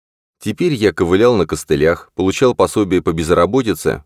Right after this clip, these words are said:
у меня был маленький ребёнок и ещё один на подходе, жена была на девятом месяце.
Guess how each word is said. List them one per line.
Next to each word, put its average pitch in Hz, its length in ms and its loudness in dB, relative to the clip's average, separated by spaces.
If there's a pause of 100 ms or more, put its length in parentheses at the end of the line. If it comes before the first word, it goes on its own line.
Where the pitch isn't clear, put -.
у - 80 -6
меня 82 240 0
был 76 160 -2
маленький 76 440 -2
ребёнок 92 460 -2
и - 140 -10
ещё 85 500 -2
один 82 300 0
на 80 80 0
подходе, 71 600 -4 (100)
жена 92 300 -2
была 67 240 -2
на 71 120 -4
девятом 76 380 -2
месяце. - 540 -6